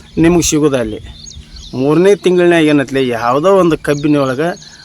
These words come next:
ಅದಕ್ಕೆ ಇಮ್ಯುನಿಟಿ ಪವರ್ ಇಲ್ಲ, ಇಲ್ಲ ಆಯ್ತಲೋ ಅಥವಾ ಆ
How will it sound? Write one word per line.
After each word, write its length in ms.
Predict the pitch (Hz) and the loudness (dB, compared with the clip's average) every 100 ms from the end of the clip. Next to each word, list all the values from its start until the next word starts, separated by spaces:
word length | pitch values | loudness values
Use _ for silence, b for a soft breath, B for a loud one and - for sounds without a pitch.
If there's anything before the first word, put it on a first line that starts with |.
| - | -10
ಅದಕ್ಕೆ 240 | 135 123 | -8 -4
ಇಮ್ಯುನಿಟಿ 400 | 127 160 185 156 | 0 2 2 2
ಪವರ್ 360 | 147 135 135 135 | 0 0 0 0
ಇಲ್ಲ, 420 | 135 127 123 127 | -2 -4 -4 -4
ಇಲ್ಲ 280 | - 151 147 | -2 0 2
ಆಯ್ತಲೋ 420 | 139 123 127 147 | 2 0 -2 -2
ಅಥವಾ 380 | 156 139 139 143 | -2 -4 0 0
ಆ 480 | 156 131 135 151 | 0 0 2 2